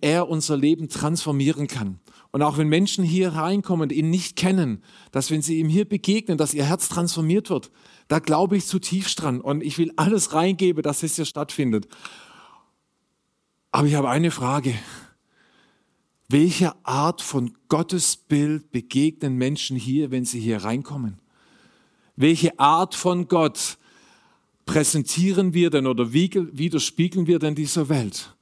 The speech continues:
Welchem Gott begegnen sie? Wir haben vorher gesungen, Markus, es war so gut. Bin erstaunt, was für ein Gott du bist. War vorher ein Liedtext, könnt ihr euch daran erinnern?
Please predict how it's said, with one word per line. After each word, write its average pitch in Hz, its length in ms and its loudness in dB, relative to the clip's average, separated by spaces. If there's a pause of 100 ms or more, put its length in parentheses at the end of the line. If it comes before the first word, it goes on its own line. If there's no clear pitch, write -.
(800)
Welchem 156 320 2
Gott 156 180 4
begegnen 151 480 2
sie? 143 220 0
Wir 139 100 2
haben 147 100 0
vorher 135 220 0
gesungen, 151 300 -2
Markus, 123 320 0
es 117 160 -8
war 135 100 2
so 170 180 0
gut. 175 360 0 (440)
Bin 180 200 2
erstaunt, 165 800 2
was 160 220 2
für 185 200 -2
ein 147 180 0
Gott 165 380 0
du 170 120 2
bist. - 540 -2
War 139 140 2
vorher 160 240 0
ein 139 80 0
Liedtext, 165 420 0
könnt 147 140 -2
ihr 143 80 0
euch 147 160 -2
daran 139 160 0
erinnern? 180 420 4